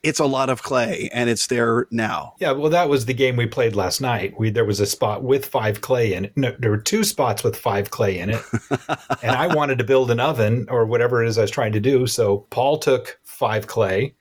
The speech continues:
Speaker 2: and then there was another spot with five clay. I thought, "Well, Paul's got five, Greg had four or five or whatever he had." They, like, they looked like they had enough clay. So I went and did something else.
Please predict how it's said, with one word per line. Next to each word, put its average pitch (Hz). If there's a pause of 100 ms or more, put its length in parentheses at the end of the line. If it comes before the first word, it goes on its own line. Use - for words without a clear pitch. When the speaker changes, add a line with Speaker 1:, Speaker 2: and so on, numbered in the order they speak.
Speaker 2:
and 123
then 127
there 123
was 113
another 120
spot 131
with 123
five 123
clay. 165
I 127
thought, 117
"Well, 110
Paul's 135
got 139
five, 117 (140)
Greg 127
had 120
four 123
or 113
five 110
or 110
whatever 113
he 110
had." 113
They, 123
like, 165
they 185
looked 160
like 143
they 139
had 131
enough 117
clay. 135
So 127
I 127
went 139
and 135
did 131
something 120
else. 123